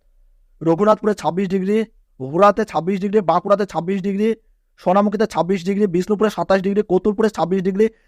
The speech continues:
যেটা মেঘলা আবহাওয়ার সঙ্গে কিন্তু গরম ভাব একবারেই থাকবে না, শীতল মনোরম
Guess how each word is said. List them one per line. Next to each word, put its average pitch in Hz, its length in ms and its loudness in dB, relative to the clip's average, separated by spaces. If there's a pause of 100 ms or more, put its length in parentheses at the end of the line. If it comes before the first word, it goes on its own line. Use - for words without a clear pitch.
(120)
যেটা 180 260 0 (100)
মেঘলা 208 240 2 (200)
আবহাওয়ার 233 340 2
সঙ্গে 220 240 0
কিন্তু 208 160 -2 (120)
গরম 202 220 2
ভাব 202 160 2 (180)
একবারেই 185 380 2
থাকবে 175 260 -2
না, 120 40 -2 (400)
শীতল 233 420 4
মনোরম 214 320 2